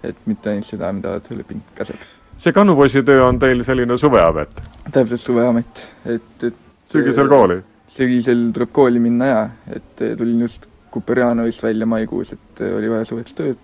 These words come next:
Speaker 1: tulin siia ja sügisel nüüd tuleb edasi minna õppima.
Speaker 2: Valik on tehtud?
Speaker 1: Äh, valik on tehtud, aga vastus ei ole veel kindel. Et see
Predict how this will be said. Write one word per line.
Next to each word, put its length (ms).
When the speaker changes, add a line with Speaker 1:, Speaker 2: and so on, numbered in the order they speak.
Speaker 1:
tulin 160
siia 400
ja 300
sügisel 380
nüüd 100
tuleb 240
edasi 220
minna 160
õppima. 240
Speaker 2:
Valik 320
on 20
tehtud? 340
Speaker 1:
Äh, 300
valik 300
on 120
tehtud, 400
aga 300
vastus 360
ei 120
ole 220
veel 200
kindel. 300
Et 540
see 580